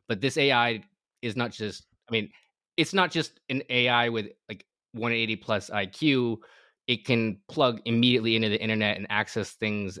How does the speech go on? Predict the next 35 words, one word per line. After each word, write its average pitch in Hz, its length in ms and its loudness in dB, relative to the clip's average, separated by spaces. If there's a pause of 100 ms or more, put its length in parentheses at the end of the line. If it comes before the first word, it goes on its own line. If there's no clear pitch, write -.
at 98 180 -4
the 92 60 -16
speed 110 380 -6
of 98 80 -12
a 92 60 -8
regular 92 380 -6
computer. 117 520 -4 (260)
Now, 117 160 -2
I 127 120 2
think 139 240 0
that's - 360 -2
also 113 460 0
the 101 120 -16
project, 101 540 -2
a-, 104 180 -8
as 101 120 -2
an, 92 160 -6 (140)
as 101 60 -10
a 87 60 -10
slight 127 340 -4
tangent, 95 400 -6
uh, 107 160 -10
the 104 80 -2
idea 98 440 0
of 92 260 -4
how 101 180 -2
Neuralink 104 580 -2
could 101 180 -6
work 92 340 -6
is 95 160 -8
that 95 260 -4 (360)
if 104 200 0
we 120 260 2
could 123 220 -4
get 107 220 0